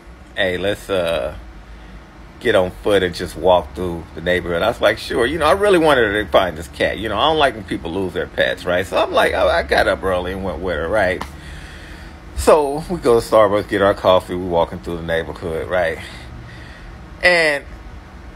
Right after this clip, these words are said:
when shit turned is when she pulled out some trees and, and, and started standing <laughs> in front of people's house calling for her cat, right?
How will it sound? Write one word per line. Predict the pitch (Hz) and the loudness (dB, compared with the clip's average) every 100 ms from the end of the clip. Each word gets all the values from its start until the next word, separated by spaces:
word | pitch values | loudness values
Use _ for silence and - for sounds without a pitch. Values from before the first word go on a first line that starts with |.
| - | 0
when | 175 175 | 4 4
shit | 175 233 226 - | 4 4 4 4
turned | 208 208 175 147 | 6 6 4 2
is | 143 | -2
when | 143 151 | 0 0
she | 143 185 175 143 - - - - | 0 -2 -2 -4 -8 -20 -20 -8
pulled | - 180 147 | 2 6 8
out | 135 | 6
some | - 117 | 2 -6
trees | - 175 135 - | 0 2 2 -2
and, | 120 - | -8 -4
and, | 131 117 - | -2 -2 -2
and | 117 113 | -4 -2
started | - 120 113 | 2 2 2
standing | - - 160 170 - | -4 2 4 4 2
<laughs> | |
in | 202 | 2
front | - 220 | 4 4
of | - - | 2 -4
people's | 190 190 170 - | -4 -2 0 4
house | 180 165 156 | 6 4 0
calling | - - 165 139 - | 0 4 6 4 -2
for | 151 147 | -2 0
her | 185 | 2
cat, | 175 240 247 143 - | 2 4 4 2 -6
right? | - 160 - | -2 0 0